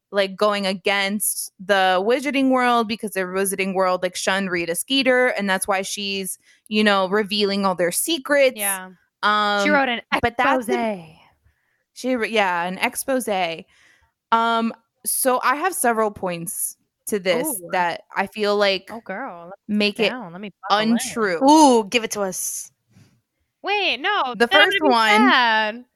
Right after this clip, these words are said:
Speaker 3: That is true. I will be sad, but I want
Speaker 2: Okay.
Speaker 3: it.
Speaker 1: No, I mean, like,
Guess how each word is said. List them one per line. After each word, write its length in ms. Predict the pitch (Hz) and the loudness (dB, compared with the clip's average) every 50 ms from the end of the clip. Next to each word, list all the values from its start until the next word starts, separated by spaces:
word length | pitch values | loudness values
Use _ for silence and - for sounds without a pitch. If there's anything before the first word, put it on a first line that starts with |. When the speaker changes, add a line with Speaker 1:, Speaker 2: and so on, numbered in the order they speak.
| - | -2
Speaker 3:
That 120 | 226 226 226 | 0 2 2
is 200 | 220 214 - - | 2 2 0 -2
true. 160 | - 214 208 | -2 0 0
I 220 | 208 - - 214 | 2 2 2 2
will 180 | 214 214 214 202 | 2 2 0 0
be 100 | 202 202 | -2 -2
sad, 320 | - - 202 196 185 175 - | 2 4 4 4 4 2 2
but 180 | 214 220 - - _ - | 2 2 2 -2 _ 4
I 240 | 233 240 233 233 | 6 6 8 6
want 420 | 233 233 226 240 233 233 226 226 226 | 6 6 6 8 8 10 8 8 6
Speaker 2:
Okay. 420 | 220 220 220 214 208 202 208 208 - _ _ _ _ _ _ _ _ _ _ _ - | 6 6 8 6 6 4 2 -4 -16 _ _ _ _ _ _ _ _ _ _ _ -14
Speaker 3:
it. 60 | 269 269 | -4 0
Speaker 1:
No, 180 | 294 359 415 392 | 2 4 4 4
I 100 | 349 320 | 2 0
mean, 160 | 330 339 339 | -2 -2 0
like, 160 | 330 285 254 | 0 -2 -2